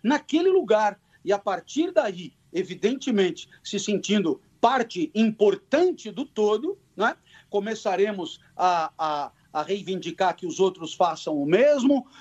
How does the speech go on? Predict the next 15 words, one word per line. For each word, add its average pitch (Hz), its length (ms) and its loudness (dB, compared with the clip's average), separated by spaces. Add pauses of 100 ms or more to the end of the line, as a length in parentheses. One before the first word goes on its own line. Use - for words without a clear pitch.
(140)
começaremos 196 720 -2
a 170 100 -2
reivindicar 175 920 0 (200)
o 165 100 -6
direito 180 460 2
de - 80 -16
ser - 160 -6
ouvidos, 208 760 2
de 175 120 -6
ser 196 180 0
considerados, 214 1120 -2 (240)
e 208 120 0
aí 226 340 2 (200)
começaremos, 208 840 -2
sim, 240 280 2